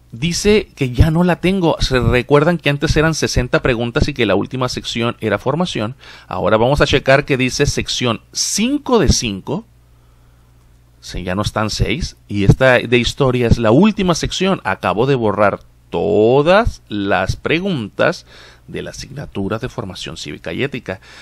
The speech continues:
Ahora, chequen el ratón, aquí en la parte de arriba se está moviendo. Ya no son sesenta preguntas, ahora son cincuenta preguntas. ¿Vamos? Vamos a devolverlas. Eh, ok.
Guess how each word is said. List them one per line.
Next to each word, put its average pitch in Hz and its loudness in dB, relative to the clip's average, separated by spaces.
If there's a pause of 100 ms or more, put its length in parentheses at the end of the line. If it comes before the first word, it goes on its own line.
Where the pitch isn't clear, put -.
(240)
Ahora, 101 4
chequen 104 -6
el 104 -6
ratón, 101 -4
aquí 104 -8
en 98 -6
la 98 -6
parte 101 -4
de 101 0
arriba 104 -2
se - -8
está - -6
moviendo. 123 -2
Ya 113 0
no 110 -2
son 117 -4 (160)
sesenta - -8
preguntas, 107 -8
ahora 90 -6
son 117 -4 (380)
cincuenta 135 -4
preguntas. - -10 (1200)
¿Vamos? 127 -8 (340)
Vamos - -8
a 78 -4
devolverlas. 104 -2 (1600)
Eh, 95 -4
ok. 87 -8